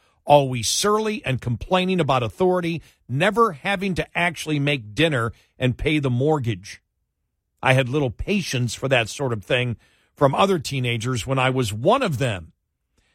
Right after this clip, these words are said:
And I have a lot less patience for hearing it from people in their sixties and seventies now." Oh, sure,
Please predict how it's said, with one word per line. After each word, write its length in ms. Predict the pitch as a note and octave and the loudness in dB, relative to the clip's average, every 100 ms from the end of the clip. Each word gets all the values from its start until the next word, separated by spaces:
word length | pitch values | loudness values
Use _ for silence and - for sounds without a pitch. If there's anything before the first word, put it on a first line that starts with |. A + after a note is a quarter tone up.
| _ | _
And 160 | C3 | 2
I 60 | C3+ | 2
have 100 | C3 | 2
a 60 | B2 | 0
lot 420 | B2 E3+ F3 C#3+ | 2 2 2 -2
less 220 | G3 - | -2 -2
patience 680 | - C3+ B2+ C3+ B2+ - - _ _ _ | -4 -4 -4 -2 -2 -4 -8 _ _ _
for 180 | - B2 | 0 2
hearing 260 | D3+ D3 | 2 2
it 120 | C#3 A#2 | 0 -2
from 200 | B2 A2+ | -4 -2
people 340 | F3 D#3 C#3+ | -4 -2 0
in 80 | C3+ | 0
their 100 | A#2+ | -2
sixties 540 | - F#3 - C#3 A2 | -2 -2 -2 -4 -2
and 140 | A#2 G#2+ | -2 -2
seventies 680 | - F3+ C#3 A#2+ A#2 - - _ _ | 0 0 -2 -4 -4 -6 -10 _ _
now." 600 | B2 C#3 E3+ C#3+ F#2+ G2 - _ _ _ | -2 0 0 0 -2 -6 -14 _ _ _
Oh, 140 | A3 A3+ | 0 2
sure, 600 | - - D#4 A3+ B2 | -2 0 0 0 -2